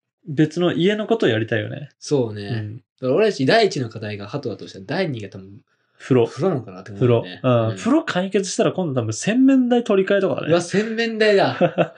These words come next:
Speaker 2: 俺たちさ、そう、洗面台をさ、
Speaker 1: うん。
Speaker 2: 入居当時、
Speaker 1: うん。
Speaker 2: うん、ぶ-、内見した時にさ、
Speaker 1: うん。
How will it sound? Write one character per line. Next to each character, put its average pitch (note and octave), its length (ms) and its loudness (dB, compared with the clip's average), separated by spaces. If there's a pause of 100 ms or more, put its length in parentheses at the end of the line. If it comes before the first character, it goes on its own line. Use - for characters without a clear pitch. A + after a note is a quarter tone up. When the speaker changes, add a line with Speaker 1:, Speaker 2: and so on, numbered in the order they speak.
(140)
Speaker 2:
俺 F#4+ 140 6
た E4 40 0
ち - 60 -6
さ、 D#3 320 2
そ F#3+ 160 4
う、 C3+ 60 0
洗 D#4+ 280 2
面 G4 240 6
台 G4 160 6
を F#4+ 140 6
さ、 C3 680 2
Speaker 1:
う D3+ 40 -12
ん。 - 20 -2
Speaker 2:
入 D4 240 4
居 D4+ 140 4
当 D4 180 4
時、 B2+ 300 -4 (120)
Speaker 1:
う C3+ 60 -12
ん。 B2 160 -2
Speaker 2:
う C#3+ 140 -2
ん、 C#3 60 -2
ぶ-、 D#3 220 -6
内 G3 220 2
見 G3+ 160 -2
し - 20 -6
た G#3 80 -2
時 F#3 220 -4
に A2 140 -8
さ、 A#2+ 400 0
Speaker 1:
う - 0 -
ん。 C3 120 -10